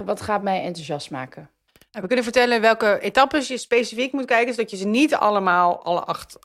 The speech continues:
Speaker 1: Ja,
Speaker 2: acht, acht
Speaker 1: graag.
Speaker 2: per dag hoeft te kijken. Dus dat duurt niet acht uur, hoor. Ze duren iets van vier.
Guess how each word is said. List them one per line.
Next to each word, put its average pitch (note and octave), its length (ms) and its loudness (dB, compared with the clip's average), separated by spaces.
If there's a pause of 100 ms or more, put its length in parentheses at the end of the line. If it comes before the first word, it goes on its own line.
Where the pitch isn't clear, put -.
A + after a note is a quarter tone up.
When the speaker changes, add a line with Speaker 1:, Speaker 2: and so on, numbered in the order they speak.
Speaker 1:
Ja, - 180 -2
Speaker 2:
acht, - 160 -2
acht - 120 -16
Speaker 1:
graag. A#2 380 -6
Speaker 2:
per F3+ 120 -2
dag F3 260 -2
hoeft - 180 -20
te - 60 -20
kijken. G#3 380 0 (840)
Dus - 80 -20
dat D#3+ 120 -12
duurt D#3+ 180 0
niet D#3 160 -4
acht D3+ 240 -4
uur, C#3 160 -16
hoor. F3 200 -16
Ze - 160 -18
duren C3+ 140 -20
iets - 120 -18
van D3+ 160 -12
vier. D#3 300 -6